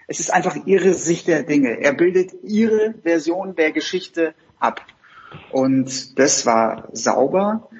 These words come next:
Und jetzt, gut, das ist halt jetzt immer die Frage, ähm, wie reagiert man darauf?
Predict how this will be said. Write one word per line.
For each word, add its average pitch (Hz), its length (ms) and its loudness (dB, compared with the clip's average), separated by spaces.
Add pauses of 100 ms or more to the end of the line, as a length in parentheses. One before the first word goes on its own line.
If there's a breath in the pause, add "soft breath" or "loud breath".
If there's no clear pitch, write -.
(140 loud breath)
Und 120 260 -2
jetzt, - 600 0 (500)
gut, - 480 -2
das 127 180 -4
ist 165 140 -4
halt 170 140 2
jetzt 156 200 2
immer 175 380 0 (300 loud breath)
die 147 80 4
Frage, 151 400 2
ähm, 143 800 0
wie 143 160 0
reagiert 143 500 2
man 170 160 -4
darauf? 156 560 0